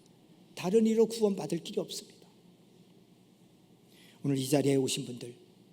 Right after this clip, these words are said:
정말로 피 끓는 심정으로 얘기합니다. 꼭 예수 만나시기를 주님의 이름으로 축원드립니다. 그러지 않으면 안 됩니다. 저는, 저도 지금까지 목회를 삼십 여년 해오면서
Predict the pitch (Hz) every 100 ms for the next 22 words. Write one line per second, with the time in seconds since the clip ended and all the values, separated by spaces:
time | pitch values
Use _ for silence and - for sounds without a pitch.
0 | _ _ _ - _ - _ _ _ -
1 | - - - - - - - 147 156 165
2 | - - 240 208 185 196 175 160 147 123
3 | - 120 - - - - - _ - -
4 | 135 135 135 - 139 135 - - - -
5 | - - 113 135 123 - 127 123 123 156
6 | 131 127 120 117 120 - 135 127 123 120
7 | - - - - - - - - - -
8 | - 185 180 156 170 135 143 143 - -
9 | - - _ - - - - - - -
10 | - - _ - - - 156 170 151 170
11 | - - - - - - - 180 170 -
12 | 175 170 156 160 147 151 156 147 151 -
13 | 175 175 151 147 147 147 160 139 131 127
14 | 135